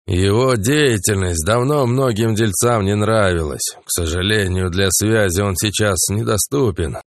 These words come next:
Да и эскадра по его душу ушла уже дней десять назад. «Мой рейдер занят проводкой конвоя на окраины сектора. Нанять наёмников быстро не получится, да и они пока соберутся, много времени утечёт»,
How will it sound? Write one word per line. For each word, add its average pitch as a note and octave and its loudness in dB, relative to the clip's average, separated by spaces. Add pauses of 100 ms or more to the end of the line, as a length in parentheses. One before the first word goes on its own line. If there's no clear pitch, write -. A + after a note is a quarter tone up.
(120)
Да A#2+ 0
и B2 2
эскадра G#2+ 0
по F2+ -4
его F#2 0
душу A2 0
ушла A#2 0
уже G2+ 0
дней F#2+ 0
десять F#2+ 0
назад. F2+ -2 (540)
«Мой F#3 0
рейдер D#3+ 2
занят D#3 0
проводкой D#3 0
конвоя D#3 2
на D3+ 0
окраины D3+ 0
сектора. A#2+ 0 (180)
Нанять F#3+ 0
наёмников D#3+ 0
быстро D#3+ 0
не E3 0
получится, D3+ 0
да F#3 -2
и F#3 2
они F#3 2
пока F3+ 0
соберутся, F#3 2
много E3+ 0
времени D3+ 0
утечёт», B2+ 0